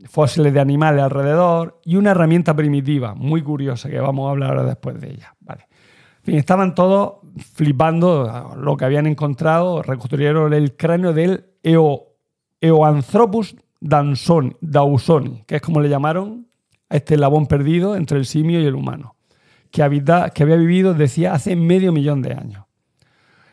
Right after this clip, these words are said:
El ha-, el hallazgo, pues, una repercusión enorme, ¿da? Pues,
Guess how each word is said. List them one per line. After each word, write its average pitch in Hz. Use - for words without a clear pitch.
El 139
ha-, 135
el 131
hallazgo, 147
pues, 127
una -
repercusión 135
enorme, 190
¿da? 151
Pues, 120